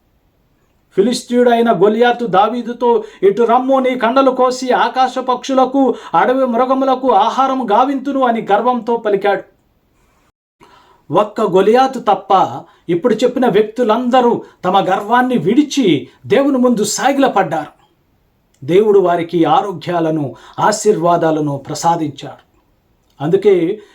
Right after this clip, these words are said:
యెషయా గ్రంథము అరవై ఆరవ అధ్యాయము రెండవ వచనములో, "వినయాత్ముడును పశ్చాత్తాప మనస్కుడై నా వాక్కులకు భయపడు నరుని నేను ప్రీతితో చూచెదను." అవును ప్రియ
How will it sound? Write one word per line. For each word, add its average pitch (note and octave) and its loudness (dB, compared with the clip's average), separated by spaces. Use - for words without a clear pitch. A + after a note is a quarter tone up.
యెషయా F#3+ 0
గ్రంథము G3+ 0
అరవై F#3+ 4
ఆరవ A3+ 2
అధ్యాయము G3+ 0
రెండవ G#3+ 2
వచనములో, A3 0
"వినయాత్ముడును A#3+ 2
పశ్చాత్తాప A#3+ 0
మనస్కుడై B3 -2
నా F#3 2
వాక్కులకు A#3+ -2
భయపడు B3 0
నరుని A3 0
నేను E3+ 0
ప్రీతితో G3 -2
చూచెదను." E3+ 0
అవును E3+ 2
ప్రియ D3+ -2